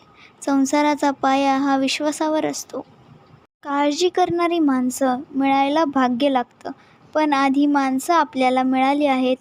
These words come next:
हे समजायला भाग्य लागतं. जीवनात कधी दुःख आले तर आपले दुःख आणि वेदना जगाला सांगत फिरण्यापेक्षा आपल्या घरातील जवळच्या व्यक्तीला अर्थात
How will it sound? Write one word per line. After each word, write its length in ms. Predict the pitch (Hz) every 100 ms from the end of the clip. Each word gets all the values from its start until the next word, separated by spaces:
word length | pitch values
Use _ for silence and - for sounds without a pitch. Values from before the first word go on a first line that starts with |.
| - -
हे 140 | 330
समजायला 580 | 330 349 311 330 330 330
भाग्य 340 | 294 247 226
लागतं. 400 | 233 233 - - - _ - - - 262
जीवनात 560 | 269 269 277 302 330 - _
कधी 300 | 320 285 320 330
दुःख 280 | 330 - 339
आले 400 | 330 277 254 277 -
तर 100 | 277
आपले 400 | 269 262 302 330
दुःख 340 | 330 330 - 330
आणि 420 | 320 277 285 330
वेदना 420 | 294 262 247 240 - - - -
जगाला 420 | 285 269 294 311
सांगत 420 | 311 277 269 302 -
फिरण्यापेक्षा 840 | 330 302 302 285 285 - 269 254 - - _ -
आपल्या 340 | 294 320 330
घरातील 720 | 320 294 285 285 285 262 269 262
जवळच्या 560 | 285 269 294 302 349
व्यक्तीला 480 | 302 277 - 269 254 -
अर्थात 440 | 285 311 302 285